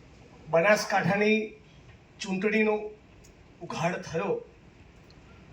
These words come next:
એના કારણે મારા સહિત આખા ગુજરાતના કોંગ્રેસના એક એક કાર્યકર્તામાં પ્રાણ ફૂંકવાનું કામ ગેનીબેને કર્યું છે. એમની જીતની સફળતા તો ખરી,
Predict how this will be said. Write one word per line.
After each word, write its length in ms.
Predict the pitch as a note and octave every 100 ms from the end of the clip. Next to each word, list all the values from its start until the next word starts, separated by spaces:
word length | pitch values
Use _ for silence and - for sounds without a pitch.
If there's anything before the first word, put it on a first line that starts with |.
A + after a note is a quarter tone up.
| D#3+
એના 220 | E3+ G#3
કારણે 400 | G#3 F3+ G3 G#3
મારા 300 | D#3+ D#3 F#3
સહિત 480 | F3+ - - G#3+ - - - - - - - - - -
આખા 600 | F3+ G3+ - - G#3 A#3+
ગુજરાતના 880 | A3+ D#3 F3 G3 G3 F#3+ F#3+ G3 G3 - - - - -
કોંગ્રેસના 640 | - E3+ F3+ G3+ - G3+ - - -
એક 220 | F3+ F#3
એક 240 | B3 B3 -
કાર્યકર્તામાં 840 | E3+ F#3+ F#3 E3+ D#3+ E3+ E3+ -
પ્રાણ 280 | C#3+ C#3+ E3
ફૂંકવાનું 540 | - - - F3 E3+
કામ 200 | D3 C#3+ C3+
ગેનીબેને 420 | B2+ D3 C3 B2
કર્યું 240 | - A#2
છે. 260 | - - - - - - - - - - - - - - - - - - - - - - - -
એમની 280 | F3 G#3 A#3
જીતની 400 | E3+ F#3+ A#3+ B3
સફળતા 500 | - F#3+ A#3 A#3 A#3
તો 120 | A#3+
ખરી, 460 | A#3 A3 B3 D#3